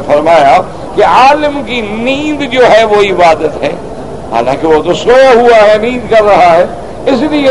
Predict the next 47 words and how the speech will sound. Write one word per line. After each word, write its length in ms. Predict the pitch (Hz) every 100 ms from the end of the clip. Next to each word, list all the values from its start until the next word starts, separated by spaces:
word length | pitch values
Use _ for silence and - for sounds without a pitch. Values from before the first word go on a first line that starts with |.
| 240
کیوں 180 | - 330
عبادت 440 | 320 269 240 214
ہے 340 | 202 190 165 208
کہ 100 | 202
بھئی 160 | 196 202
نیند 320 | 185 196 185
میں 100 | 175 170
اٹھے 300 | 175 - 185 180
گا، 260 | 143 151 160 - - -
اس 160 | 196 -
کی 80 | 240 -
طبیعت 480 | 202 202 226 208 -
ٹھیک 280 | 196 233
ہوگی 300 | 202 294 240 254
تبھی 260 | 208 202 254
تو 120 | 302
کتاب 400 | 285 247 233 -
پڑھائے 360 | 208 175 165
گا، 120 | 165 190 - - - -
اس 160 | 175
کی 120 | 226
طبیعت 460 | 240 208 202 247 240
حاضر 360 | 190 214 226 233
ہوگی 300 | 208 214 285
تو 80 | 330
مطالعہ 440 | 285 262 233 233 233
کرے 220 | 214 214 208
گا، 140 | 208
قرآن 340 | 196 208 196 202
پڑھائے 360 | 196 185 185 190
گا، 200 | 196 190
مطالعہ۔ 240 | 190 180 180 - - -
تو 60 | 160
اس 160 | 269
لیے 300 | 247 233 262
اس 160 | 269 247
کی 120 | - 196
نیند 460 | 180 220 285 320 302
کو 80 | 269
بھی 160 | 240 226
اللہ 320 | 220 202 196 175
نے 80 |
عبادت 400 | 214 185 175 180
قرار 600 | 156 143 - 139 139 - -
دے 60 | -
دی۔ 60 | - - - - -
اور 60 | -